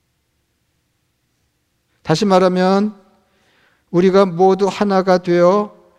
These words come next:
하나님과 하나가 되는 거예요. 그러니까 우리가 더불어 살면서 하나님과 더불어 사는 것입니다.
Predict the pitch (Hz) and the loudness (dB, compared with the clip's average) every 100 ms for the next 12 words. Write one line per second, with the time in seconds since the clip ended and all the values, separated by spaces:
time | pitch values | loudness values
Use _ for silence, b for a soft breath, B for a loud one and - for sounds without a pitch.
0 | _ - - 202 190 180 175 165 165 185 | _ -14 -6 -2 0 -2 -4 -2 -2 -4
1 | 185 - 190 170 170 160 151 131 113 143 | -8 -10 -6 -4 -4 -4 -6 -6 -8 -12
2 | 180 190 170 180 190 165 160 180 180 190 | -4 0 2 2 0 0 0 0 -2 -2
3 | 180 170 165 190 214 214 - 196 180 170 | -2 -4 -4 -2 -2 -4 -6 -4 -2 -2
4 | 160 - 135 135 175 196 196 175 143 117 | -4 -2 -2 -2 0 0 0 -4 -4 -8
5 | 107 104 | -12 -16